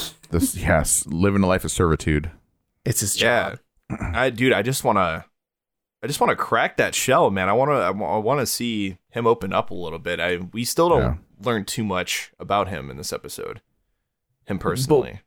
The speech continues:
Speaker 2: we learned that he's assertive.
Speaker 3: That's true.
Speaker 2: He takes
Speaker 1: We learn he's
Speaker 2: initiative.
Speaker 1: into Emika.
Speaker 2: Yeah.
Speaker 3: That's true.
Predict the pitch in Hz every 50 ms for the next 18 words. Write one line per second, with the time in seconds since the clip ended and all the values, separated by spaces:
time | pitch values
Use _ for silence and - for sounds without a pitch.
0 | _ _ 143 127 117 120 123 120 120 120 120 120 113 117 - - 131 127 143 135
1 | 127 123 - - - _ _ _ _ _ _ _ _ _ _ _ _ _ _ -
2 | 92 - - - - 110 135 139 101 87 - _ _ _ - - 110 95 101 107
3 | 117 117 120 117 120 110 107 117 117 113 107 127 143 127 - 85 73 73 78 -
4 | - _ _ _ _ _ _ _ _ _ _ _ _ _ - - 113 120 135 147
5 | - - - - - - - 113 127 127 107